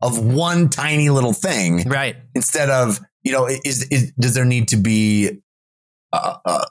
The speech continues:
Speaker 1: you know, uh,
Speaker 2: So what they
Speaker 1: I,
Speaker 2: wanted
Speaker 1: I,
Speaker 2: to do
Speaker 1: I, I, it, it blows my mind. Anyway, go ahead.
Speaker 2: Yeah. So they do it, they do it, they do it math way. So the way they do it is they take all of
Speaker 1: Math way.
Speaker 2: these traits, they figure out, you know, whether, whether there's a positive or negative correlation,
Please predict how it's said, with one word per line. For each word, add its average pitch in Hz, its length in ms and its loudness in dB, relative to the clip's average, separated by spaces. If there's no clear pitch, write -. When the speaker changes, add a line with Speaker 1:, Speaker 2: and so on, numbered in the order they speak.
Speaker 1:
you 98 140 -2
know, 64 220 -4
uh, 76 340 -2
Speaker 2:
So 180 460 -2
what 190 240 -4
they 226 60 -2
Speaker 1:
I, 220 60 -2
Speaker 2:
wanted 196 340 0
Speaker 1:
I, 170 80 0
Speaker 2:
to 131 140 0
do 107 60 -2
Speaker 1:
I, 101 40 -2
I, - 60 -2
it, 147 340 -2
it 156 80 0
blows 247 240 0
my 302 100 2
mind. 139 320 -2
Anyway, 90 200 0
go - 100 0
ahead. - 140 0
Speaker 2:
Yeah. - 60 -8
So - 200 -4
they 277 80 -2
do 339 260 -2
it, 240 100 -10
they 285 120 -4
do 269 220 -2
it, 220 100 -2
they 240 100 0
do 214 160 0
it 151 80 -2
math 139 300 -2
way. 170 300 0
So 180 240 -2
the 175 100 0
way 190 160 0
they 180 100 0
do 147 160 0
it 147 80 2
is 135 120 0
they 143 120 0
take 165 300 -4
all 147 240 0
of 151 60 0
Speaker 1:
Math 127 60 -2
way. 147 80 2
Speaker 2:
these 135 100 0
traits, - 480 -2
they 156 140 -4
figure 151 480 -2
out, 131 480 -2
you 127 220 2
know, 117 280 2
whether, 127 640 2
whether 131 260 4
there's 123 200 4
a 113 60 0
positive 143 440 0
or 127 60 2
negative 123 320 2
correlation, 120 800 2